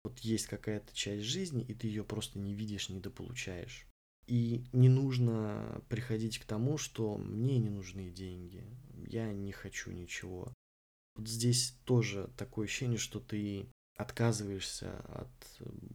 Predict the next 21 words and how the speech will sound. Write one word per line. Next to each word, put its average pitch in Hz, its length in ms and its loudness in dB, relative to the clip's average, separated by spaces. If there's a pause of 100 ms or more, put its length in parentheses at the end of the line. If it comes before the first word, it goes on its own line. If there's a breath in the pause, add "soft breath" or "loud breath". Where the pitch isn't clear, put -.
большой 104 560 -2
части - 600 -4 (800)
жизни, 101 600 2
мира 101 720 4 (340)
в - 120 -14
целом. 92 440 -2 (320)
Я 117 160 4
же 143 140 2
предлагаю 101 840 -2
выдерживать 98 1000 -4
баланс 92 680 -6 (240)
между 90 400 -8 (120)
вот, 92 220 -8
вот 98 200 -6
этими 90 300 -4
двумя 95 340 -4
состояниями. 101 920 -4 (320)
Я 107 120 0
предлагаю, 110 600 0
что 104 640 -2 (220)
нужно 101 680 2